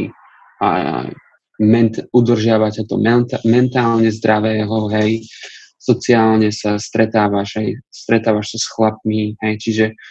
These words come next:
má to veľa aspektov, ktoré, ktoré ťa udržiavajú vo forme, či už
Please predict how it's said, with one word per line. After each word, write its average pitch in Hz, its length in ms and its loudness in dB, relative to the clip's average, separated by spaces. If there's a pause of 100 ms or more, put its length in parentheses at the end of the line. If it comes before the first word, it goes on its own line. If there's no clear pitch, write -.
(160)
má 113 160 0
to 123 80 0
veľa 117 320 4
aspektov, 107 800 0
ktoré, 101 560 0 (1160)
ktoré 98 420 0 (380)
ťa - 160 0
udržiavajú 117 580 4
vo 110 140 0
forme, 110 420 -2
či 110 240 -2
už - 320 -8